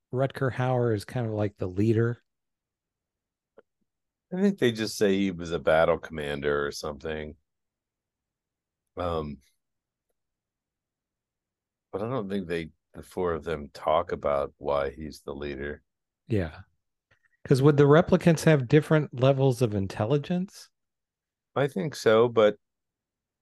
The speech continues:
Speaker 2: they would have been designed for specific purposes. So if he was a
Speaker 1: Okay.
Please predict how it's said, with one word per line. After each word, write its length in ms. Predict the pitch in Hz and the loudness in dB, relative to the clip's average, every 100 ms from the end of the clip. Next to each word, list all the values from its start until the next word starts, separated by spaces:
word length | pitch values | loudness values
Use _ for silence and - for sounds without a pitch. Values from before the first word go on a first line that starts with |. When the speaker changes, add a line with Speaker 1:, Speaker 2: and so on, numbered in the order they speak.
| _ _ _ _ _ _ _ | _ _ _ _ _ _ _
Speaker 2:
they 140 | 104 | -4
would 200 | 104 104 | -2 0
have 120 | 101 80 | 0 -2
been 220 | 92 87 | -8 -8
designed 500 | 85 90 98 90 87 | -10 -4 -4 -4 -8
for 120 | 85 | -14
specific 640 | - 85 - 92 80 76 | -14 -12 -10 -8 -8 -8
purposes. 680 | - 98 98 71 64 60 - | -6 -6 -6 -10 -10 -10 -12
So 200 | 73 73 | -10 -10
if 100 | 69 | -10
he 140 | 85 82 | -12 -8
was 240 | 76 104 | -4 -2
a 20 | 95 | -2
Speaker 1:
Okay. 120 | 80 | -4